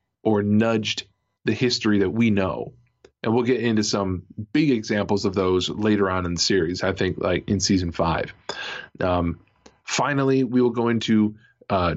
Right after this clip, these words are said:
tropes. Usually it's gonna be tropes of nineteen eighties television,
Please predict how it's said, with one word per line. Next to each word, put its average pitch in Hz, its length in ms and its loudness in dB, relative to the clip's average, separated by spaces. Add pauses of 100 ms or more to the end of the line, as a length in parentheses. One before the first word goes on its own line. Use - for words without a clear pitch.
tropes. - 480 0 (160)
Usually 143 400 2
it's 135 120 -2
gonna 131 180 0
be 113 300 4 (160)
tropes 120 360 -2
of 104 80 0
nineteen 107 400 0
eighties 101 320 2
television, 110 560 0